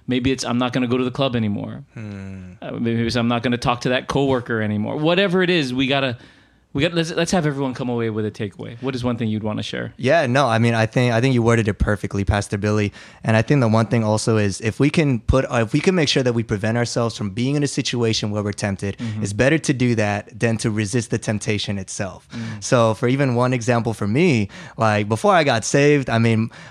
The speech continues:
Speaker 2: usually when guys throw a bachelor party, they usually have stuff and people that they shouldn't have there. So, like, I'm just gonna, I'm just gonna leave it there. And I remember when I first got <clears throat> saved, my pastor said, "Don't even put yourself in that, in, in that beach house where they're having it." And I said, "But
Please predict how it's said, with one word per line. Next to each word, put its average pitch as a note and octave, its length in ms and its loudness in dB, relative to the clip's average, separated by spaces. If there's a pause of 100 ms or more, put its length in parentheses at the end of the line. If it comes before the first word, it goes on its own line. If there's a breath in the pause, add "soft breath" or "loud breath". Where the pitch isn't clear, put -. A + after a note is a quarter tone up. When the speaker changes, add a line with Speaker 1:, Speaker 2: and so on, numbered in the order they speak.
(480 loud breath)
Speaker 2:
usually F#3+ 580 6
when C#3+ 220 4
guys C3 320 2
throw B2+ 160 2
a A2 60 0
bachelor A2 400 0
party, C3 460 2
they A#2 120 -2
usually C#3 340 4
have B2 160 4
stuff A2+ 320 0
and A#2 140 -4
people A#2 260 -4
that G#2 140 -4
they G#2+ 60 -4
shouldn't G#2+ 280 -2
have F#2+ 200 -6
there. F#2 340 -16
So, B2+ 80 2
like, A2+ 120 2
I'm A#2+ 60 2
just B2 100 -4
gonna, B2+ 160 2
I'm A#2 120 -4
just A#2+ 160 -4
gonna B2+ 160 2
leave A#2+ 160 2
it A2 120 -2
there. G#2 260 -2 (300 loud breath)
And B2 300 4
I A#2+ 100 4
remember D3 360 4
when C#3+ 140 2
I A#2 80 2
first C3 280 -2
got A2 200 0
<clears throat> - 60 -6
saved, F3+ 180 2
my A2 120 0
pastor B2 400 0
said, A2+ 320 -2 (220 loud breath)
"Don't A3+ 160 0
even G#3+ 160 0
put E3 200 -2
yourself C3+ 320 0
in B2 140 -2
that, G#2+ 280 -2
in, C3 140 0
in D3+ 220 0
that G#2 180 -2
beach C#3 240 0
house G2 280 -6
where A2+ 100 -2
they're G#2 100 -2
having A2 300 -2
it." F#2 140 -12 (300 loud breath)
And D3 100 2
I D#3 40 4
said, D3 220 2
"But D3+ 220 2